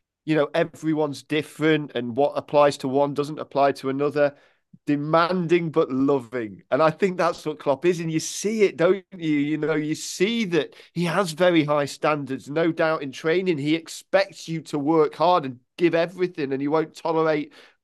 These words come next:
you know, other things. But at the same way, you get the feeling that he absolutely cares for his players as individuals and that he wants them to succeed, and he, and it's all team. I mean, what a drink that would be. I mean, you two guys plus Jurgen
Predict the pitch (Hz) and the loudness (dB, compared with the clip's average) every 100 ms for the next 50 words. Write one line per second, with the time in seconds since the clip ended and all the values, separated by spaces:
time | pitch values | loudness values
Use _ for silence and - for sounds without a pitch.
0 | _ _ 160 156 127 123 _ _ 202 170 | _ _ -4 -2 -2 -4 _ _ 4 4
1 | 160 160 196 226 160 - _ _ _ 147 | 4 0 -2 -2 -4 -8 _ _ _ -2
2 | 151 135 147 - 185 190 170 165 185 165 | -2 -4 -8 0 4 4 6 4 2 0
3 | 147 139 175 170 - 151 - 160 147 143 | -4 -4 -2 -2 -2 -8 0 0 2 0
4 | 131 135 131 - _ 139 139 - - 165 | -2 -2 -4 -4 _ -4 -4 -8 -8 -4
5 | 151 139 127 135 123 - - 139 143 143 | 0 0 -2 -6 -10 -10 -2 0 2 -2
6 | - 127 117 - 135 131 120 110 _ _ | -6 -8 -8 -2 0 2 0 -6 _ _
7 | _ - 139 131 135 127 127 131 127 127 | _ 0 2 2 -2 -4 -4 -4 -4 -2
8 | 123 113 - 127 120 127 135 117 139 139 | -2 -4 -6 -8 -6 -6 -4 -2 -2 -2
9 | - 139 127 127 - 120 - 127 123 120 | -6 -10 -8 -8 -8 -8 -6 -4 -4 -6
10 | 127 117 147 135 131 - _ 139 131 107 | -8 -8 -6 -6 -8 -16 _ 0 0 -2
11 | - 160 165 143 156 139 - - _ _ | -2 0 2 0 0 -4 -8 -20 _ _
12 | _ 151 196 254 147 143 135 - 185 175 | _ 0 6 6 8 6 4 2 2 2
13 | 151 160 151 143 139 196 277 190 151 147 | 2 2 2 -4 2 2 4 2 2 -2
14 | 147 202 185 - 190 160 175 180 175 156 | -8 -10 -12 -4 -2 0 4 8 8 6
15 | - _ 175 214 190 185 151 196 185 170 | 0 _ 0 2 2 2 2 4 4 2
16 | 175 143 | 0 -2